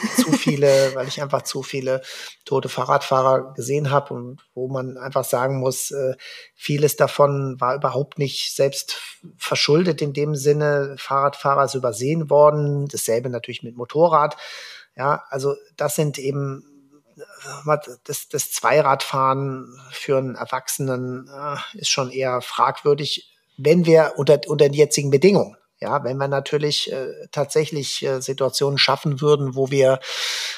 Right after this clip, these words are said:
ähm, ausgewiesene,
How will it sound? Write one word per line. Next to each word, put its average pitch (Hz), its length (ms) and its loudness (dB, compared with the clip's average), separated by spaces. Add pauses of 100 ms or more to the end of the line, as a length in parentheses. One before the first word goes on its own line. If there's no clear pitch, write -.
(260)
ähm, 139 420 -2 (240)
ausgewiesene, 139 1160 2